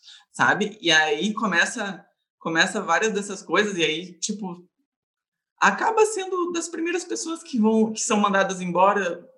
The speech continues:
geralmente são as pessoas que,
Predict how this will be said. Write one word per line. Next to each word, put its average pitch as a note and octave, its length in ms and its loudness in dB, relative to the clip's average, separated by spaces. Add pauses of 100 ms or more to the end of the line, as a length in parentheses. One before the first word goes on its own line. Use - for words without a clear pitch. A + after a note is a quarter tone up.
(560)
geralmente G#3 580 4
são F#3+ 160 -2
as G3 120 -6
pessoas F#3+ 440 -4
que, F3+ 640 -2